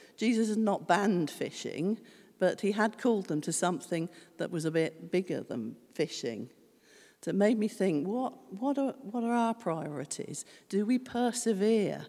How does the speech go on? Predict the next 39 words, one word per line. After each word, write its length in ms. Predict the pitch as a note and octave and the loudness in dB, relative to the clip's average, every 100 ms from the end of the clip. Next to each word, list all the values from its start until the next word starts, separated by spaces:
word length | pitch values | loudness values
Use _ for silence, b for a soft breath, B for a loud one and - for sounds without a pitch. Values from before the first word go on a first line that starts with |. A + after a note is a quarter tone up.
| B B B | B B B
with 160 | D3+ - | -8 -2
something 460 | D#3 D#3 - D#3 | -2 -2 -4 -2
that 140 | D3 - | -2 -4
we 120 | D#3 | -8
feel 440 | - D3+ D3 C3 - - | -4 -2 -2 -4 -10 -20
Jesus 460 | - D3+ D3 C#3+ - | -6 -4 -4 -6 -8
has 120 | C#3+ | -8
called 400 | - D#3 C3+ C3+ | -6 -4 -4 -4
us 140 | C3 - | -10 -10
to? 280 | - C3+ C3+ B B B | -6 -4 -4 B B B
Or 180 | D#3+ D#3 | -2 0
do 120 | D#3+ | 0
we 120 | E3 | 0
just 300 | F3 E3+ - - - - - b b b b - | 2 -2 -2 -14 -20 -20 -20 b b b b -4
think, 320 | F3+ E3 F3+ | -2 -2 -2
"This 160 | F3+ - | -6 -4
is 60 | |
a 60 | E3+ | -6
bit 140 | - | -8
hard 300 | - D3+ D3 | -4 -4 -2
going, 340 | D3 D3+ D#3 D#3+ | 0 0 0 0
let's 220 | F3 - | -2 -4
give 220 | - C3 | -6 -2
up, 340 | C#3 C#3 - - B B B | 0 0 -4 -14 B B B
let's 180 | - - | -14 -10
go 140 | - C3+ | -8 -6
back 220 | C#3 - | -6 -6
to 100 | - | -6
the 80 | D3 | -4
beginning, 460 | D3 C#3+ C#3+ C#3+ | 0 0 2 2
let's 200 | C#3 C#3+ | 0 -4
try 220 | - D3+ | -4 -4
something 480 | C#3+ D3 C3+ - C#3+ | -2 -2 -2 -2 0
else, 320 | D3 C#3+ - | 0 -2 -6
we've 240 | D#3+ D3 - | -4 -2 -2
got 140 | B2 | -6
a 40 | C3 | -4
good 200 | C3 - | -6 -4
plan"? 460 | D3+ D#3+ C#3+ D3+ | -6 -6 -6 -12